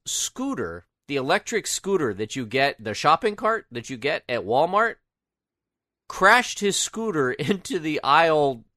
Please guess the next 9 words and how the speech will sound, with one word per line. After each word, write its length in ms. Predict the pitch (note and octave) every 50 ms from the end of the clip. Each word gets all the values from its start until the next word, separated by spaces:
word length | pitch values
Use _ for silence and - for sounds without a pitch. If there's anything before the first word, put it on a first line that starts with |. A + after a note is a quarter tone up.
| _ _
shelves 520 | - - - D#3+ D#3+ E3 D#3+ C#3 A2 G#2+ A#2+
or 80 | A#2+
whatever, 540 | A2+ G#2+ A2 G#2+ G#2 G2+ F#2+ F#2+ G2+ G2 - _ _ _ _ _ _ _ _ _ -
and 260 | B2+ - F#3+ E3+ E3
was 280 | D#3+ F3 E3+ D#3+ C#3
arrested 800 | D#3 D3 D3 C#3+ C#3+ F#3 A#3 C4 A3+ - - - C3 B2 A2+ A#2 _ -
for 100 | C#3 C3+
drunk 400 | A#2+ G2+ A2+ A#2 A#2+ B2 A#2 G2+
driving. 520 | B2 B2+ C3 C3 C3+ B2 A2 G2 E2+ D2+